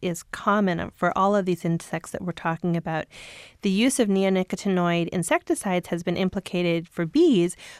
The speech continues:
but those neonicotinoid insecticides, which linger in the environment, can also affect different types of insects, right? From butterflies,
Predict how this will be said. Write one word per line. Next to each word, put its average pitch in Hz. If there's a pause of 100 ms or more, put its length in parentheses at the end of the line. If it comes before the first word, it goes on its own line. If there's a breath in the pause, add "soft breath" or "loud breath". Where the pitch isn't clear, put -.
(120)
but 208 (280 soft breath)
those 208
neonicotinoid 254
insecticides, 196
which -
linger 190
in 190
the 170
environment, 180
can 185
also 202
affect 170 (240 soft breath)
different 339
types -
of 165
insects, -
right? 196
From 170
butterflies, 175